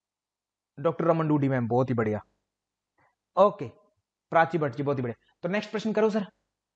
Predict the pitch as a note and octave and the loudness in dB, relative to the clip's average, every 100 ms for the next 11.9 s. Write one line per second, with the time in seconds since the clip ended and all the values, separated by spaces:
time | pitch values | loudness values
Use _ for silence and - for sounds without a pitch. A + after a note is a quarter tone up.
0 | _ _ D3+ F#3+ G#3+ A3+ G#3 G#3+ - F#3 | _ _ 2 2 2 2 2 0 -2 2
1 | F3+ E3+ - _ _ _ _ - F3 G3 | 2 2 -4 _ _ _ _ -6 -2 2
2 | G#3 G3+ E3+ - _ _ _ - F3 F#3+ | 4 4 2 -4 _ _ _ -4 2 6
3 | G3 F3+ C3+ - _ _ _ _ _ C#3+ | 4 2 -6 -12 _ _ _ _ _ 0
4 | F3+ F#3 F#3+ F#3+ G#3 F#3+ F#3+ F#3+ F#3+ - | 0 2 2 4 4 6 4 2 0 -10
5 | _ _ _ _ _ _ _ _ _ _ | _ _ _ _ _ _ _ _ _ _
6 | _ _ _ _ _ _ _ _ _ _ | _ _ _ _ _ _ _ _ _ _
7 | _ _ _ _ _ _ _ _ _ _ | _ _ _ _ _ _ _ _ _ _
8 | _ _ _ _ _ _ _ _ _ _ | _ _ _ _ _ _ _ _ _ _
9 | _ _ - F3+ F#3+ F#3 F3+ D#3+ D3 B2 | _ _ 0 4 4 4 2 2 0 -6
10 | _ _ _ _ _ _ _ _ _ _ | _ _ _ _ _ _ _ _ _ _
11 | _ _ F3 F#3 F3+ F3+ E3+ F#3 F#3 | _ _ -2 0 2 2 2 2 -2